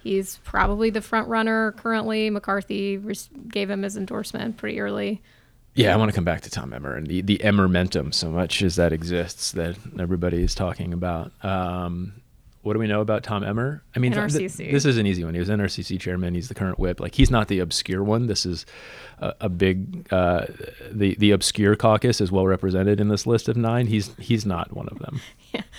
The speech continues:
Speaker 1: So let's start. <laughs> Let's go next to then, uh, Dan Mueser. What do you got?
Speaker 2: Dan Mueser. Um, I don't know that I could tell you much of anything about him. Michigan.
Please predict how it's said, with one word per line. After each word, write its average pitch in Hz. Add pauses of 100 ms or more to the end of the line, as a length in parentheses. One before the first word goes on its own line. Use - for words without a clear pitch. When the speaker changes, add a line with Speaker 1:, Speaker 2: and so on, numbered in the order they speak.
(400)
Speaker 1:
So -
let's 254
start. 247
<laughs> 294
Let's 240
go 285
next 220
to 226
then, 208
uh, 208
Dan 208
Mueser. 196
What 208
do 202
you 190
got? - (720)
Speaker 2:
Dan 110
Mueser. 101 (180)
Um, 98 (240)
I -
don't 95
know 92
that 87
I 80
could -
tell -
you 82
much 85 (100)
of -
anything -
about - (140)
him. -
Michigan. 92